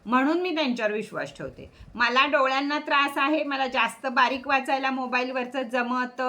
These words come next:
नाही, रात्रीच्या वेळी सुद्धा चष्मा लावून सुद्धा माझा अक्षर असं हालत असतं, त्यामुळे मला पटपट कळत नाही,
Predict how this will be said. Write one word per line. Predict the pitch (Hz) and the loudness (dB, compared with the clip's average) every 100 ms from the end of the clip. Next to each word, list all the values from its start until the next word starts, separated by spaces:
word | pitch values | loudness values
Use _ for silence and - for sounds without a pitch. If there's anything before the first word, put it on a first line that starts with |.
| 254 | 0
नाही, | 254 277 269 294 | 0 0 2 0
रात्रीच्या | 254 - 226 214 220 | -2 -4 -8 -8 -8
वेळी | 220 214 | -6 -6
सुद्धा | - 214 233 | -8 -8 -8
चष्मा | 226 240 - 233 226 | -4 -6 -4 -4 0
लावून | 226 262 254 | 0 0 -4
सुद्धा | 262 254 | -6 -4
माझा | 247 214 202 277 - - - | -2 -2 -2 -4 -4 -16 0
अक्षर | 240 - 311 277 | 0 0 -2 0
असं | 277 294 | 2 2
हालत | 294 269 302 294 | 2 2 2 2
असतं, | 247 - 208 | -4 -4 -6
त्यामुळे | 240 240 262 | -4 -2 -2
मला | 262 269 | -2 -2
पटपट | 277 247 262 262 | -2 -2 -4 -2
कळत | 269 262 190 165 | 0 0 0 -6
नाही, | 143 | -10